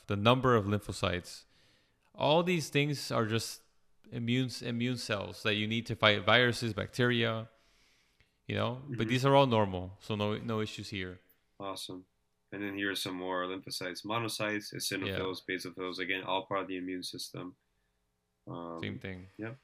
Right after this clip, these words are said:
Speaker 2: So, okay, let's move on to some other stuff. So,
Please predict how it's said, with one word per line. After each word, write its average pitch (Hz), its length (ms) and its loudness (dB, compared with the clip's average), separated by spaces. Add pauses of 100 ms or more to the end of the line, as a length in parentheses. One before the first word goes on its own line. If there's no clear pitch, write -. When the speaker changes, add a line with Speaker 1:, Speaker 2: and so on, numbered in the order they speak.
(160)
Speaker 2:
So, 90 640 -8 (560)
okay, 139 420 4
let's 135 580 2
move 131 240 4
on 139 220 4
to 135 100 -2
some 120 600 0 (320)
other 127 240 2
stuff. 131 460 2
So, 107 360 2